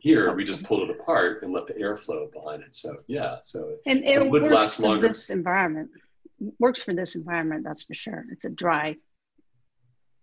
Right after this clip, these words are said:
Speaker 2: dry environment here
Speaker 1: It,
Speaker 2: in general.
Speaker 1: yeah, it would not work very well in a, in a, you know, northern climate
Speaker 2: No,
Speaker 1: with freezing
Speaker 2: yeah,
Speaker 1: and
Speaker 2: exactly.
Speaker 1: thawing.
Speaker 2: And,
Speaker 1: You know,
Speaker 2: yeah,
Speaker 1: you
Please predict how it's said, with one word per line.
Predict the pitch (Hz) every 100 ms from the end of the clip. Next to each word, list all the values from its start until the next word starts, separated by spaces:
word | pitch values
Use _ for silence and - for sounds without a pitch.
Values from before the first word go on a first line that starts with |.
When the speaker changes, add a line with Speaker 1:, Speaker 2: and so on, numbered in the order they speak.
| _ _ -
Speaker 2:
dry | 202 165
environment | 156 156 156 151 _ _ -
here | 170 - _ 117
Speaker 1:
It, | -
Speaker 2:
in | 160 -
general. | - -
Speaker 1:
yeah, | - - 98
it | 101 110
would | 110 135
not | 143 185 123
work | 135 160 -
very | 127
well | 110 139 120
in | 98
a, | 95 - _ 110
in | 104
a, | 95 95 -
you | 101 101 107 - 107
know, | 98
northern | 90 98 107 117 110 104 92 90
climate | - 196 -
Speaker 2:
No, | 190 180 170 180 -
Speaker 1:
with | 165
freezing | - 117 113 110 101
Speaker 2:
yeah, | 90
Speaker 1:
and | 87 85
Speaker 2:
exactly. | 82 175
Speaker 1:
thawing. | 104 113 113 151 156
Speaker 2:
And, | 180 185 - -
Speaker 1:
You | 190
know, |
Speaker 2:
yeah, |
Speaker 1:
you | 185